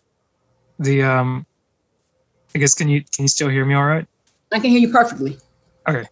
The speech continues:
Speaker 1: cool. The, that's amazing. So from,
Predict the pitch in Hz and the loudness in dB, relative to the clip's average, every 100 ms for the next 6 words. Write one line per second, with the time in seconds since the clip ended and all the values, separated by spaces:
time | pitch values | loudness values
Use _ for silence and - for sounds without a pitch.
0 | _ - 127 - _ _ _ _ _ _ | _ -8 -8 -8 _ _ _ _ _ _
1 | _ _ - 143 139 139 139 - _ _ | _ _ -4 2 4 4 2 -2 _ _
2 | _ _ _ _ _ - - - _ _ | _ _ _ _ _ -20 -20 -20 _ _
3 | _ _ _ _ _ _ _ 143 - - | _ _ _ _ _ _ _ -2 0 -2
4 | _ _ 139 127 123 120 117 123 _ _ | _ _ -8 -6 -4 -4 -6 -10 _ _
5 | _ _ _ _ _ - 151 139 143 160 | _ _ _ _ _ 2 4 2 0 -6
6 | - 147 139 135 131 | 0 2 4 4 0